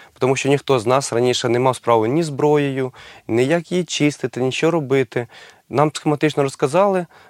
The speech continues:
але якби, ну, все рівно того було мало. Тому ми самостійно намагалися навчитися, хто краще розумів, намагався пояснити іншому, і таким чином ми ділилися якимись певними навиками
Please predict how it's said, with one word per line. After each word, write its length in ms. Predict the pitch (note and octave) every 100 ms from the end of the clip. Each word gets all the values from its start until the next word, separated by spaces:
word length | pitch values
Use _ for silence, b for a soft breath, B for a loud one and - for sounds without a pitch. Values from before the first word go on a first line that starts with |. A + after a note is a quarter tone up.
| B
але 520 | B2 C3 C#3 C3+ C3 A#2+
якби, 340 | B2+ B2 C3+
ну, 220 | D3 B2+
все 200 | E2+ -
рівно 220 | C#3 C3+ A2
того 260 | - A#2+ A2+
було 200 | A2+ A2+
мало. 380 | G#2 F#2+ F2+ - - b b b
Тому 260 | A2 C#3+ E3+
ми 100 | D#3
самостійно 540 | C#3 C#3 - C3+ D3
намагалися 560 | B2+ A#2+ A#2+ - B2 A2 B B B -
навчитися, 640 | A#2+ G#2 D3+ D3+ - A#2+
хто 340 | - B2+ A#2 -
краще 360 | A#2+ B2 - A2+
розумів, 440 | A2 A2+ A#2 A2 B B -
намагався 460 | A#2+ A2+ A#2 -
пояснити 420 | A2 A2 A#2 G#2+
іншому, 300 | F#3+ - C#3+
і 40 | B2
таким 240 | B2+ C3
чином 240 | B2 D3+ C3
ми 80 |
ділилися 460 | A#2 B2 B2+ - A#2
якимись 260 | A2 A#2+ -
певними 300 | A2+ A#2 A2+
навиками 520 | C#3 C3 - A2